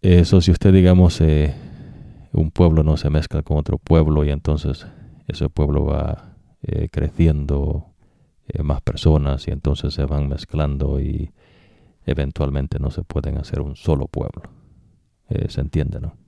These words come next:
Ahora, nótese la dificultad acá, ¿no? So, por eso Dios le dijo a los israelitas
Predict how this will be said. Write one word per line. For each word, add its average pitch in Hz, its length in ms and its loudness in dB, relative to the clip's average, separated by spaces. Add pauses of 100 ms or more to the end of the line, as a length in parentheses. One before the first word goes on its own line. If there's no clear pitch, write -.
(1400)
Ahora, 90 240 4
nótese 135 640 2
la 92 120 6
dificultad 71 680 -2
acá, - 260 -10
¿no? - 280 -14 (200)
So, - 160 -4
por 87 160 2
eso 135 180 6
Dios 110 220 6
le 98 80 4
dijo 90 240 2
a - 20 4
los 85 180 2
israelitas 73 920 -2